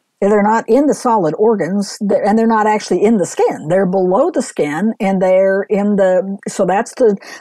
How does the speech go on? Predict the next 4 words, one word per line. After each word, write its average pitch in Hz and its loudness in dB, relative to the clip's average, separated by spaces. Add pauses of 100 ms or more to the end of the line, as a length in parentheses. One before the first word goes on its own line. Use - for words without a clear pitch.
(120)
that's 240 0
the 233 -2
communication 208 0
highway. 208 -2